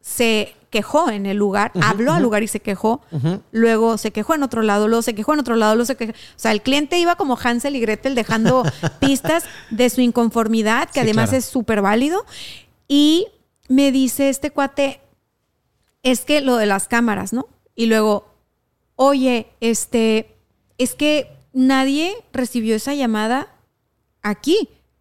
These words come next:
Speaker 1: Y yo así como de, "A ver".
Speaker 2: Justificando.
Speaker 1: No, espérate, ¿tú
Speaker 2: <laughs>
Speaker 1: eres el líder,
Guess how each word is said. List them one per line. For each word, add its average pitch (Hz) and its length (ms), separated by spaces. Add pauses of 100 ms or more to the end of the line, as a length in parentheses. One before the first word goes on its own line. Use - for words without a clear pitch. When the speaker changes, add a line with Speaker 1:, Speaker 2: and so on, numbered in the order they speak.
(640)
Speaker 1:
Y 240 160
yo 240 120
así 247 180
como 269 300
de, 233 320
"A 190 100
ver". - 140 (240)
Speaker 2:
Justificando. 143 840
Speaker 1:
No, 240 140
espérate, 214 560
¿tú - 140
Speaker 2:
<laughs> - 0
Speaker 1:
eres 403 320 (540)
el 185 100
líder, - 340